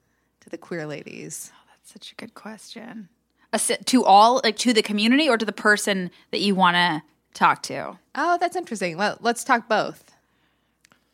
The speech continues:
Speaker 2: I think to the community, like, be like, "I don't need to wear anything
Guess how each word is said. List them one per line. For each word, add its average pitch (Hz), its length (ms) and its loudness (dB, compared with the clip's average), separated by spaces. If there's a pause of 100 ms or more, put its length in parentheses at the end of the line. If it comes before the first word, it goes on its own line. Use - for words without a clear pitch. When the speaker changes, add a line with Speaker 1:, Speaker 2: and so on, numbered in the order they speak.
(200)
Speaker 2:
I 254 120 4
think 311 440 -2 (1160)
to 262 300 4
the 240 80 0
community, 220 960 0 (1200)
like, 226 440 2
be 233 120 -2
like, 220 380 2 (440)
"I 240 100 6
don't 254 160 2
need 240 200 0
to 254 100 -6
wear 240 240 4
anything 185 640 -2